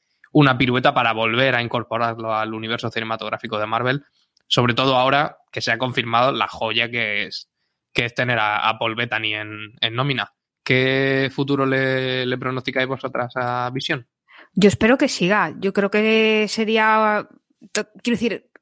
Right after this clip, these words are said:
Speaker 2: en peores circunstancias ha vuelto personajes en Marvel, quiero decir. Que se mueran no es una excusa para no,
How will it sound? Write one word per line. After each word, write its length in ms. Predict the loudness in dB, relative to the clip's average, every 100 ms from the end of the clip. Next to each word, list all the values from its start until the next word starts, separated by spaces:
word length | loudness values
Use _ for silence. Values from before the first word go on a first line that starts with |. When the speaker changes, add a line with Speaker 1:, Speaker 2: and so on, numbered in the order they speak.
| -4
Speaker 2:
en 200 | -4 -2
peores 280 | 0 0
circunstancias 480 | 0 -4 -2 -4 -4
ha 60 | -4
vuelto 260 | -2 -2
personajes 480 | -4 -4 -4 -6 -6
en 100 | -6
Marvel, 380 | -4 -4 -4 -6
quiero 200 | -4 -2
decir. 340 | -2 -2 -4
Que 100 | -2
se 140 | -4 -4
mueran 400 | 0 2 2 2
no 80 | 0
es 160 | -2
una 80 | -4
excusa 360 | -4 -2 -2 0
para 200 | 0 -2
no, 360 | -2 -2 -4